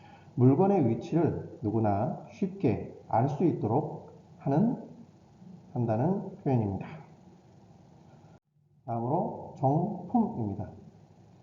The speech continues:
재료 규격에서 정한 대로 재료나 부품을 구매하여 작업 표준에 맞게 보관하는 것을 말하는 것으로서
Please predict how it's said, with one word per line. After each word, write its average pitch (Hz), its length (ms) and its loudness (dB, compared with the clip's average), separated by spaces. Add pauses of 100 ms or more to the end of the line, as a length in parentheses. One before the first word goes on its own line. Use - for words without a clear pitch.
(360)
재료 - 500 2
규격에서 139 520 0
정한 113 340 0
대로 107 640 -2 (640)
재료나 123 560 2
부품을 147 560 2
구매하여 110 960 -2 (100)
작업 131 460 -2
표준에 202 280 -2
맞게 127 680 -4
보관하는 139 720 0
것을 151 560 -2
말하는 107 340 -2
것으로서 107 840 -6